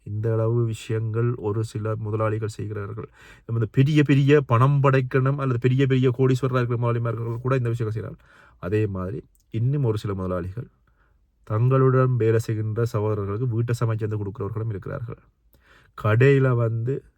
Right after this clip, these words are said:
விலை கூடின சாப்பாடு, பிரியாணியில இருந்து, இறைச்சிகள்ல இருந்து, ஆட்டிறைச்சியில இருந்து வேண்டி சாப்பிட கொடுக்குற முதலாளிகளும் இருக்கிறார்கள்.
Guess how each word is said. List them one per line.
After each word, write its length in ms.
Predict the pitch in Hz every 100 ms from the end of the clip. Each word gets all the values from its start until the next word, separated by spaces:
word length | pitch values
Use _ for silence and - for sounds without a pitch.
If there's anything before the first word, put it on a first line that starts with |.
| _
விலை 300 | 107 113 131
கூடின 320 | 127 120 113
சாப்பாடு, 540 | 107 107 104 101 98 104
பிரியாணியில 480 | 110 104 101 95
இருந்து, 480 | 95 95 95 101 101
இறைச்சிகள்ல 520 | 104 104 113 98 92 92
இருந்து, 240 | 92 98
ஆட்டிறைச்சியில 360 | 101 98 92 104
இருந்து 260 | 90 92
வேண்டி 200 | 95 95
சாப்பிட 360 | 107 95 - 110
கொடுக்குற 220 | 98 101 95
முதலாளிகளும் 460 | 92 90 107 -
இருக்கிறார்கள். 460 | - - - -